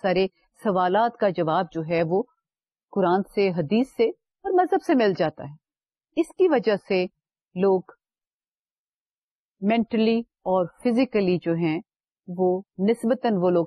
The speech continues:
ہیلدی ہوتے ہیں جو کہ زیادہ ریلیجیس ہوتے ہیں۔ ایک اور سلائیڈ دکھاتی ہوں جس میں یہ دیکھتے ہیں کیسے ان پیشنٹس جو ہیں ان کا کیا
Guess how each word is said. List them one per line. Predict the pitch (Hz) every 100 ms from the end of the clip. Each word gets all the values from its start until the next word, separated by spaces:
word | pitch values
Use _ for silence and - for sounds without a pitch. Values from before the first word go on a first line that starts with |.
| -
ہیلدی | 180 185 202
ہوتے | 175 _ 185 160 165
ہیں | 160 165 233 _ _
جو | 156 165
کہ | - 285 _ 165
زیادہ | 160 147 180 -
ریلیجیس | 170 151 - - -
ہوتے | - -
ہیں۔ | - _ _ _ _ _ -
ایک | 240 247
اور | 285 285 -
سلائیڈ | 214 190 175
دکھاتی | 202 - 170 -
ہوں | 185 208
جس | 180 202
میں |
یہ | 196 240
دیکھتے | 185 165 196
ہیں | 202 226
کیسے | 220 202 247 -
ان | 240 247
پیشنٹس | 233 220 - 311 311 - -
جو | 214
ہیں | 170 180 156 170 - _ _ _ _ _ _ _
ان | 370 466
کا | 453 440
کیا | 349